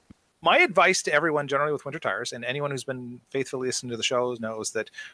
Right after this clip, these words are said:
go with the lowest speed rated tire you can stand, because slow, slothly winter tires are your friends on snow and ice. However,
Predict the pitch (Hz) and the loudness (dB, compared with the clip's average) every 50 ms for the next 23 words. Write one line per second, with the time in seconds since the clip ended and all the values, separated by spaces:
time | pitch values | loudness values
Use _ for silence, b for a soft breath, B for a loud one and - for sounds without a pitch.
0 | B - - 143 175 202 208 190 - - 156 147 127 120 143 190 202 175 - - | B 0 4 6 6 8 6 6 4 -2 -2 -2 2 4 6 6 6 6 4 2
1 | - 165 170 151 151 151 151 151 143 - - 127 127 127 131 127 123 - - 123 | 0 -2 0 4 4 4 4 4 2 2 2 2 2 2 0 -2 -6 -8 -6 -6
2 | 117 - - 101 98 90 85 85 _ 95 - - - 113 107 - 113 110 104 104 | -6 -4 -4 -4 -6 -6 -8 -12 _ -18 -18 -16 -16 -16 -14 -8 -8 -6 -6 -4
3 | - - - - - - - - 139 160 185 196 196 196 196 196 196 185 - - | -2 -4 -4 -4 -4 -4 -2 2 6 8 8 8 10 10 8 8 6 4 2 0
4 | - - 139 143 156 147 - - - 143 139 127 135 135 - 127 - 135 117 120 | 0 4 4 4 4 4 2 -4 -4 -4 -2 -2 -2 -4 -6 -6 -4 -2 0 0
5 | 120 113 - 117 113 113 113 - - 127 110 104 107 - 107 104 - - 104 98 | 0 -2 -2 -4 -4 -4 -6 -4 -4 -4 -4 -4 -6 -10 -8 -8 -8 -10 -10 -8
6 | 104 131 165 127 92 - - - _ _ _ _ _ _ _ _ - B B B | -4 -2 -2 -2 -2 -6 -8 -10 _ _ _ _ _ _ _ _ -14 B B B
7 | B B B B B - - - - 113 117 131 139 147 156 160 170 190 254 349 | B B B B B -16 -10 -6 0 2 4 6 6 8 8 8 8 8 8 8
8 | 302 220 165 113 90 87 | 6 6 4 2 2 -2